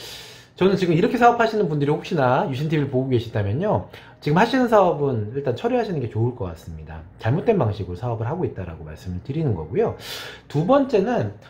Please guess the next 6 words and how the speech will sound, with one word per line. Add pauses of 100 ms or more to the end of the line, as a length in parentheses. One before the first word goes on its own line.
(200)
어,
패키지를 (400)
구매하는
거는
좋은데, (280)
이거를